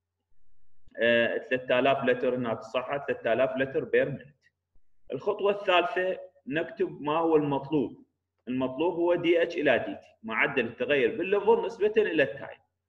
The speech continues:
الخطوه الرابعه هي نكتب العلاقه اللي ت-، تربط المتغيرات. اذا write equation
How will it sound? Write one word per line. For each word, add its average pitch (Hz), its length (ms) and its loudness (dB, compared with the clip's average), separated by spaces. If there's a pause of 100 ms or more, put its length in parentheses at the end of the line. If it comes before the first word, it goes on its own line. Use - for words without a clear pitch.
(340)
الخطوه 202 640 4 (320)
الرابعه 139 640 4
هي 175 160 4
نكتب 220 380 0
العلاقه 196 500 4
اللي 226 180 4
ت-، - 280 -8 (100)
تربط 175 320 -4
المتغيرات. 117 800 -2
اذا 127 200 -4
write 147 260 2
equation 156 580 2